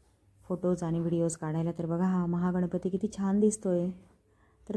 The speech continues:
तुम्हाला जर यायचं असेल तर नाशिक रोडपासून विहित गाव अगदी थोड्याच अंतरावरती आहे आणि विहित गावमध्ये हा अण्णा गणपती आहे.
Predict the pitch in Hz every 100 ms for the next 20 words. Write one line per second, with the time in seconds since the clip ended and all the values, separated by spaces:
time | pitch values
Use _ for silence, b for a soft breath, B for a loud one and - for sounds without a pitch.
0 | 220 214 226 233 226 214 202 196 214 220
1 | 202 208 196 226 b b - 190 185 196
2 | 214 214 208 202 - 208 190 190 185 180
3 | 185 196 - b b - 175 180 196 202
4 | 190 196 196 185 185 180 170 165 170 165
5 | 170 165 170 165 165 - 185 185 165 165
6 | 170 160 - 170 165 170 185 175 160 165
7 | 156 160